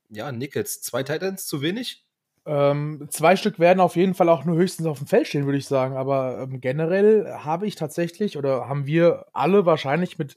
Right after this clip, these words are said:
Speaker 2: drei Tight Ends gerechnet. Ähm, ich habe ja auf meinen Freund Lil Jordan Humphrey gehofft, so als, äh, flexibler Hybrid, äh, Wide Receiver, Special Teamer und Tight End.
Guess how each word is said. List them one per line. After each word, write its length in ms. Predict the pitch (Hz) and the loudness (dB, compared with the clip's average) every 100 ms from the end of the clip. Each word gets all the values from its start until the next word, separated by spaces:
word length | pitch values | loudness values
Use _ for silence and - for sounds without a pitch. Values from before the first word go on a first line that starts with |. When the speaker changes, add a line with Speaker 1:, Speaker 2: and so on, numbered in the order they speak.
| 147 | -20
Speaker 2:
drei 260 | - 123 190 | -12 -2 -2
Tight 220 | 151 123 | 0 -6
Ends 220 | 123 123 | -8 -12
gerechnet. 560 | - 113 127 - 185 - _ _ _ _ - | -10 -6 -6 -6 -8 -10 _ _ _ _ -4
Ähm, 300 | 143 139 147 | 4 4 2
ich 120 | 160 | 0
habe 160 | 160 165 | 0 4
ja 120 | 151 | 2
auf 160 | 147 143 | 2 -2
meinen 180 | 143 | -4
Freund 380 | 143 135 147 147 | -4 -2 -2 -2
Lil 100 | 139 | -8
Jordan 320 | - 143 135 | -2 -2 0
Humphrey 280 | 160 226 143 | -2 -4 -6
gehofft, 360 | 127 123 147 - | -6 -4 -4 -4
so 160 | 127 | -4
als, 380 | 120 123 120 - | -2 -4 -6 -8
äh, 540 | 127 127 127 123 123 123 | -4 -2 0 -2 -4 -8
flexibler 1200 | - - - 135 131 - 151 151 156 151 147 127 | -18 -20 -12 -10 -8 -8 -8 -4 0 2 2 0
Hybrid, 720 | 147 - 147 170 - - - | -6 -8 -6 -6 -8 -20 -12
äh, 0 | |
Wide 560 | 139 135 131 127 160 - | -6 -4 -2 -2 -4 -6
Receiver, 460 | 143 147 147 147 | -12 -10 -6 -6
Special 360 | 139 156 151 147 | -4 -6 -6 -8
Teamer 300 | - 147 135 | -10 -6 -6
und 140 | 127 | -6
Tight 180 | 131 156 | -6 -4
End. 240 | 135 170 | -4 -6